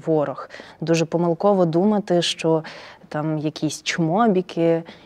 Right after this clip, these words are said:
і ще щось, як оці загальні якісь такі наративи. Наш ворог дуже розумний, і його задача — знищити все українське. Це мають ро-, це має розуміти кожен.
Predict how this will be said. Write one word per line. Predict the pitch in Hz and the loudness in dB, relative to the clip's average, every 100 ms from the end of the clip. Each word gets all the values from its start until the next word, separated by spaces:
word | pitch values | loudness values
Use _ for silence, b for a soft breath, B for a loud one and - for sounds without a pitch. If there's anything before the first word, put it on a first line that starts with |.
| B | B
і | 143 | -4
ще | - - 196 | 0 2 0
щось, | - 165 - | 0 -4 0
як | 170 160 | 0 -2
оці | - 160 | -4 -4
загальні | 156 151 175 170 151 | -4 -2 0 0 -2
якісь | 143 156 - | -4 -8 -8
такі | 160 175 | -8 -4
наративи. | 170 160 160 156 139 - B B | -2 -4 -2 -2 -2 -8 B B
Наш | 175 170 - | 0 0 0
ворог | 160 180 277 285 - - - | 2 4 4 2 -2 -16 -16
дуже | 156 165 175 208 | -6 -2 0 2
розумний, | 226 214 180 160 156 214 254 - | 2 2 2 0 -2 -2 -4 0
і | 185 165 | 2 4
його | 165 165 | 2 0
задача — | 160 147 156 - 294 | -2 -2 -2 -2 0
знищити | 233 175 190 - - - 160 | 2 2 2 0 -2 -6 -6
все | - 185 | -6 -4
українське. | 185 - 165 147 131 - - - B B | -4 -4 -8 -6 -10 -14 -18 -20 B B
Це | - | 0
мають | 202 196 185 | 4 4 2
ро-, | 185 185 - | 2 0 0
це | 226 | 2
має | 240 247 | 4 4
розуміти | 214 196 214 220 180 | 4 4 4 4 0
кожен. | - 160 139 - | -2 -4 -2 -6